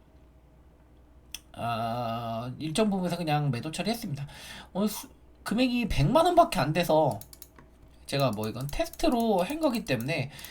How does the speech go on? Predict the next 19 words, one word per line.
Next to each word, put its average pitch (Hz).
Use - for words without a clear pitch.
그 220
이후에 208
육만 208
삼천 302
원까지 277
올랐지만 160
일단 247
저는 240
육만 262
이천 269
원 277
선에서 302
그냥, 190
어, 113
이, 185
이 233
오만 233
구천구백 196
원에서 240